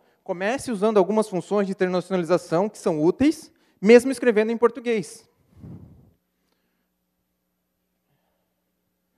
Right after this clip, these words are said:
O que que é o I dezoito N e o L dez N? É internacionalização e localização. Vem da primeira letra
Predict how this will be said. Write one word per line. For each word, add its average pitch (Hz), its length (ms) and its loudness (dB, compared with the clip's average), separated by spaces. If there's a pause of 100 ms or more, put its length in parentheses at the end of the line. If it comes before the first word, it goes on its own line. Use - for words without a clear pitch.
(1080)
O 160 280 4
que 240 220 -8
que 247 140 0
é 220 100 10
o 196 520 8
I 226 100 -6
dezoito 208 560 6
N 202 340 2 (800)
e 180 100 -4
o 180 140 6
L 190 220 10
dez 185 320 2
N? 120 280 -2 (840)
É 180 100 -6
internacionalização 233 1300 2
e 226 100 -10
localização. 214 960 0 (640)
Vem 185 260 0
da 175 120 6
primeira 185 380 0
letra 208 440 -2